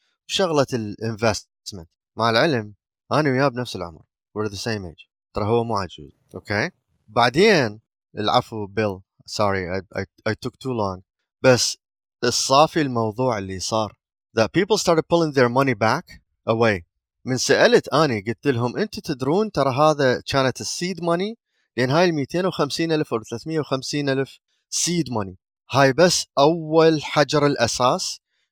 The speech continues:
للمهمة الثانية، اللي هو دا ينتظر ثلاث ملايين تجي من العراق ومن الدول العربية. لأن دا يريد يقول الناس إنه هو مستثمر كبير بأمريكا،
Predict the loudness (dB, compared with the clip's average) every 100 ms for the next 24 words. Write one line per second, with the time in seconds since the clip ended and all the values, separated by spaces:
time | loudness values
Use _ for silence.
0 | -2 -2 0 0 0 2 0 0 0 2
1 | 2 -2 -6 -6 -6 -8 -8 -6 -2 0
2 | 0 0 0 -2 -2 -2 -2 -2 0 0
3 | 2 2 0 -4 -8 -4 -4 0 0 4
4 | 4 4 0 -8 -8 -2 0 2 0 0
5 | -4 -8 -12 -18 _ _ _ -2 -2 2
6 | 2 2 0 -2 -2 0 2 2 0 -4
7 | -2 0 0 0 2 2 2 -4 -4 -4
8 | 0 0 0 -2 -4 -6 -8